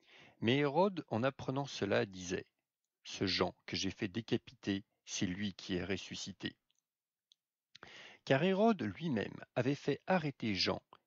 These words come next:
et l'avait fait lier en prison à cause d'Hérodias, femme de Philippe, son frère, parce qu'il l'avait épousée, et que Jean lui disait, « Il ne t'est pas permis d'avoir la femme de ton frère. » Hérodias était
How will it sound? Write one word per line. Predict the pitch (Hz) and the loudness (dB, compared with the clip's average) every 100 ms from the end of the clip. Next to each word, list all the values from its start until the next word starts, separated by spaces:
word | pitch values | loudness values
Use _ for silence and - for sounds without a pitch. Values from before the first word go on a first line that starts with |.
| _ | _
et | 135 | 0
l'avait | 135 120 123 | 2 2 2
fait | 127 107 | 2 -2
lier | 123 156 139 117 - | -2 -8 -6 -6 -4
en | 175 | -4
prison | 170 - 117 101 113 - _ - | -4 -6 -4 -2 -2 -4 _ -8
à | 135 | -6
cause | - 98 90 | -2 -2 -2
d'Hérodias, | 95 151 101 90 110 147 156 - - | -2 0 0 0 2 2 0 -8 -14
femme | - 143 120 101 | -2 2 2 0
de | 90 | -4
Philippe, | - - 156 180 - - | -6 -10 -8 -8 -10 -18
son | - - 90 | -18 -12 -10
frère, | - 160 151 156 - _ - _ - | -2 0 2 -2 -8 _ -20 _ -6
parce | 151 - | -4 -4
qu'il | - 147 | -6 -2
l'avait | 151 139 170 - | 0 2 0 -4
épousée, | 170 - 165 139 131 _ _ _ - | -10 -8 -2 0 0 _ _ _ -4
et | 113 | 0
que | 127 113 | 4 4
Jean | 151 | 4
lui | 127 101 | 0 -4
disait, « | 98 107 131 175 190 _ - | -8 -6 -2 -4 -6 _ -4
Il | 147 | 0
ne | 117 | 0
t'est | - 110 | -2 -2
pas | 160 147 | 0 0
permis | 117 101 120 104 | -4 -4 -4 -4
d'avoir | 101 90 95 92 | -6 -4 -4 -4
la | 87 | -8
femme | - 98 92 | -4 -2 -2
de | |
ton | 92 101 | -4 -6
frère. » | - - 98 - - _ _ _ _ _ _ _ _ _ _ _ | -6 -2 -2 -2 -14 _ _ _ _ _ _ _ _ _ _ _
Hérodias | 110 92 87 - 123 113 - | -4 -2 -4 -2 -2 -2 -8
était | - - | -14 -8